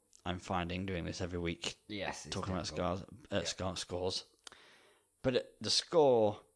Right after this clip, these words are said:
Speaker 1: gets a star from me. Have you
Speaker 2: Yeah.
Speaker 1: got anything about the score particular to say?
Speaker 2: Um, I liked it.
Speaker 1: There you go. <laughs>
Speaker 2: So, you heard it here first. <laughs>
Speaker 1: So, uh, that's four out of four stars.
Speaker 2: Four out of four.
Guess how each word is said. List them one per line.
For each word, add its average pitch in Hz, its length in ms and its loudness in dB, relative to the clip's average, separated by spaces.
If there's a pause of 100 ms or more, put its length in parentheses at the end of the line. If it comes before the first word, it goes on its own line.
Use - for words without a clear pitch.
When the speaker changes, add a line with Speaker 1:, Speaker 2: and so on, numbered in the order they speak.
(200)
Speaker 1:
gets - 240 -6
a 110 40 -6
star 104 300 2
from 107 200 -4
me. 117 200 0
Have 110 140 2
you 170 60 10
Speaker 2:
Yeah. 165 80 12
Speaker 1:
got 113 60 6
anything 117 280 2
about 110 300 2
the 98 80 -4
score 117 320 8
particular 107 500 -2
to - 140 -8
say? 101 500 0 (380)
Speaker 2:
Um, 123 640 6 (160)
I 135 560 10
liked 127 580 8
it. 95 180 4 (1400)
Speaker 1:
There 92 160 0
you 104 60 2
go. 123 160 8 (220)
<laughs> 120 340 4
Speaker 2:
So, 110 340 8 (560)
you 107 160 4
heard 113 200 8
it 110 100 6
here 120 140 10
first. 90 520 2 (100)
<laughs> 127 960 6 (540)
Speaker 1:
So, 139 340 12
uh, 131 320 12 (720)
that's 123 160 4
four 175 180 12
out 110 60 12
of - 60 6
four 156 220 8
stars. 110 340 8
Speaker 2:
Four 147 240 10
out 127 220 8
of - 60 -10
four. 101 380 4